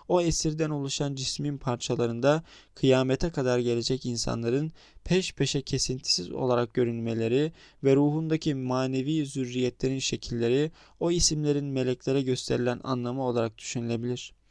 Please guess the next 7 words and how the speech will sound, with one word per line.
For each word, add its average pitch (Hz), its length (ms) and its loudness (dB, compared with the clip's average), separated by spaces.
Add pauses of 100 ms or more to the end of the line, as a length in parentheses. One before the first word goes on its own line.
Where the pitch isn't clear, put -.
(420)
İlgili 165 360 4
olayın 175 380 4
cennetten 147 680 2
yeryüzüne 131 640 0
düşüşten 127 580 -2
önce 131 340 -2
olması 120 640 0